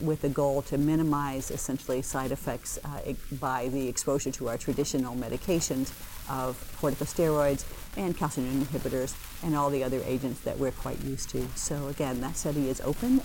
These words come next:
um, in the United States and actively enrolling,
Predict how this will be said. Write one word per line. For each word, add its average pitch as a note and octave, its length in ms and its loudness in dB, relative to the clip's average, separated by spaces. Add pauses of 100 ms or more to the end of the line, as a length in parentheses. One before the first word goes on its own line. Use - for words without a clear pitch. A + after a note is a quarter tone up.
(120)
um, C3+ 180 2
in D#3 160 2
the C#3+ 60 4
United C3 360 0
States - 400 0 (380)
and C#3 320 0
actively C#3 500 -2
enrolling, C3+ 640 2